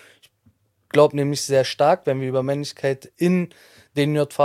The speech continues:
As mit den jungen Männern reden, dann merken wir, dass da schon sehr, sehr starre Männlichkeitsbilder sind und die dazu beitragen, dass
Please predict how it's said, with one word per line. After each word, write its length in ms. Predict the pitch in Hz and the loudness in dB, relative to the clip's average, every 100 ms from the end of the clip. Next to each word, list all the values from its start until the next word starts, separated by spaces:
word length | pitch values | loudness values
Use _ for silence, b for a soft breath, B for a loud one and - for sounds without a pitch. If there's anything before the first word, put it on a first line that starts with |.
| 135 | 4
As 160 | 143 139 | 2 -4
mit 140 | 131 | -8
den 100 | 131 | -6
jungen 220 | 135 135 | -4 -4
Männern 260 | 131 131 127 | -4 -4 -6
reden, 320 | 127 135 151 | -4 -6 -2
dann 140 | 135 127 | -2 0
merken 320 | 135 - 131 | -2 -4 -8
wir, 240 | 127 131 | -8 -6
dass 260 | 120 165 - | -6 -8 -4
da 140 | 131 | -4
schon 300 | 131 160 160 | -4 -4 -4
sehr, 260 | 135 139 131 | -2 0 0
sehr 200 | 123 127 | 0 -4
starre 360 | - - 131 127 | -4 -2 -2 -2
Männlichkeitsbilder 960 | 127 127 123 - 117 - 131 123 123 | -4 -6 -8 -8 -8 -8 -10 -6 -6
sind 240 | 120 135 123 | -6 -10 -10
und 220 | 127 127 | -12 -8
die 40 | |
dazu 320 | 123 120 - | -6 -6 -6
beitragen, 520 | 123 127 135 - 120 123 | -2 0 -2 -6 -6 -4
dass 200 | 117 | -8